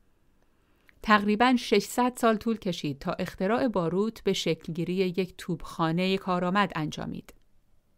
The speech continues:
حتی پس از آن، باز فکر تبدیل گرما به حرکت کماکان چنان دور از ذهن بود که سه قرن دیگر هم طول کشید تا اینکه انسان دستگاه دیگری اختراع کند،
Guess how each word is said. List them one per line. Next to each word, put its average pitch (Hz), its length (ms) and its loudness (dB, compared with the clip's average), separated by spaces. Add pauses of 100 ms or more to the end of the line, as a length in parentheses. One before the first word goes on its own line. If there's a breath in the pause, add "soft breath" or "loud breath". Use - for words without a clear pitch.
(800 loud breath)
حتی 311 300 4
پس 240 200 2
از 202 160 4
آن، 214 300 2 (260 loud breath)
باز 262 300 4
فکر 277 300 0
تبدیل 226 440 -2
گرما 202 500 0
به 165 100 -2
حرکت 170 600 -2 (280 loud breath)
کماکان 247 760 4
چنان 220 420 2
دور 240 180 2
از 220 120 0
ذهن 208 240 -2
بود 190 240 -2
که 196 140 0
سه 277 240 -2
قرن 254 300 4
دیگر 196 320 -2
هم 196 180 -2
طول 190 200 -4
کشید 160 400 -4
تا 175 100 -4
اینکه 175 420 0 (280 loud breath)
انسان 220 440 2
دستگاه 185 540 0
دیگری 180 440 0
اختراع 143 340 -4
کند، 139 420 -6